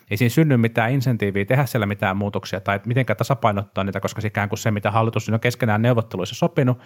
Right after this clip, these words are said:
niin on se, mitä yksi, yksi työmarkkinaosapuoli, osapuoli haluaa, ottamatta kantaa nyt siihen, onko ne yksittäiset asiat sitten tai kokonaisuus hyvä vai, hyvä vai huono. Se, mitä hallitus mun mielestä olisi voinut tehdä, olisi todeta, että, että meillä on tällainen,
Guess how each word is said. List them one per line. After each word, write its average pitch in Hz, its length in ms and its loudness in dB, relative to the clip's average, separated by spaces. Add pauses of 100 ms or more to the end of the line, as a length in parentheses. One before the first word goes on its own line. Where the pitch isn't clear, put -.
(280)
niin 104 100 -2
on 127 200 4
se, 110 180 0
mitä 101 220 0
yksi, 101 400 -2 (300)
yksi 113 220 0
työmarkkinaosapuoli, 95 1120 0 (380)
osapuoli 101 440 2
haluaa, 95 440 2
ottamatta 104 420 0
kantaa 110 380 2
nyt 110 120 0
siihen, 113 260 2
onko 104 160 -2
ne 110 60 0
yksittäiset 107 380 -4
asiat 104 260 -2
sitten 101 280 -4 (280)
tai 104 120 -2
kokonaisuus 98 640 0
hyvä 95 220 0
vai, 92 200 0 (520)
hyvä 110 260 4
vai 92 240 2 (240)
huono. 92 400 0 (280)
Se, - 160 0
mitä 117 240 2
hallitus 113 340 2
mun 113 80 2
mielestä 107 260 0
olisi 160 220 4
voinut 135 240 2
tehdä, 101 180 2
olisi 98 200 0
todeta, 107 400 2
että, 98 260 -4 (380)
että - 200 -4
meillä 101 240 2
on 92 80 0
tällainen, 104 440 0